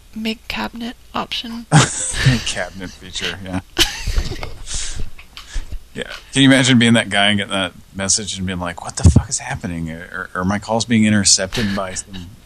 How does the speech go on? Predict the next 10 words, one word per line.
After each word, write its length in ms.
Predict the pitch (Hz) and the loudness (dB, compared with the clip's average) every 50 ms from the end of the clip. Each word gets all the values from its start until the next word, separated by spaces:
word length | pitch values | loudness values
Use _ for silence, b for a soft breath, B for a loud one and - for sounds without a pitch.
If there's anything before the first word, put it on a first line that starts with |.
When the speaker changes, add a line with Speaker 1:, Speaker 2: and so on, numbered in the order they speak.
| - | -14
Speaker 2:
a 40 | 92 | -12
British 420 | 87 87 95 98 98 107 107 - - | -8 -6 -4 -4 -2 -2 -2 -2 -2
guy 300 | - 104 104 110 113 117 | -2 -2 0 0 0 2
and, 460 | 117 104 92 87 90 87 82 104 123 - - - - | 2 2 2 2 2 2 0 -2 -8 -14 -18 -20 -14
uh, 300 | 90 90 85 82 82 80 76 - - - - - - - - | -10 -8 -6 -6 -8 -10 -12 -18 -20 -20 -20 -20 -20 -20 -14
some, 480 | - - - - 98 95 92 90 92 95 - - - - b b b b b b b | -10 -8 -6 -4 -2 -2 -2 -2 -4 -6 -10 -14 -20 -20 b b b b b b b
some, 260 | - - 98 98 95 92 - - - - | -12 -8 -6 -6 -6 -6 -10 -18 -14 -8
some 180 | - 101 98 98 | -4 -2 0 0
country 520 | 95 - - 98 95 90 - 107 104 104 101 - | -2 -2 -2 -2 -2 -2 -2 -6 -6 -8 -8 -8
chick 280 | - - - 107 110 107 | -6 -6 -4 -4 -4 -6